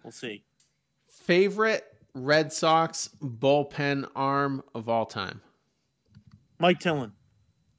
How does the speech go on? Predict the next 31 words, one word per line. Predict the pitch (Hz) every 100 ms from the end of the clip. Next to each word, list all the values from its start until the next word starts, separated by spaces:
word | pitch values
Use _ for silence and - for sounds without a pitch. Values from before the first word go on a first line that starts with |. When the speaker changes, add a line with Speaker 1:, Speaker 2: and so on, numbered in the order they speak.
| _ _
Speaker 2:
Really? | 127 196 269 101 - - _ _ 147
Speaker 1:
Notice | 180 196
how | 196
fast | - 190 196 202
that | 185
comes | 202 185
out? | 185 208 - - -
Speaker 2:
<laughs> | 113 - _ _ _ _ - 220 _ _ - 196
Speaker 1:
Um, | 156 151 143 131 120 _ _ _ _ _ _ _ _ _ - - - - - - - _ - - _ - - - -
I | 180
just | 208 190
love | 175 180
his | 170
energy. | 147 160 151 123 101 - - - - - - _ _ _ _ _
And | 170 185 -
I | 208
don't | 208
know. | 185 -
It | 196
depends | 208 208 202 185
because | 185 170 160 156
I, | 160 -
I | 170
won't | 170 180 180
classify | - 156 165 180 180 165 160
Tim | - 160
Wakefield | 147 151 170 165
as | 151 135
a |
bullpen | 123 127 139 160
arm. | 151 165 170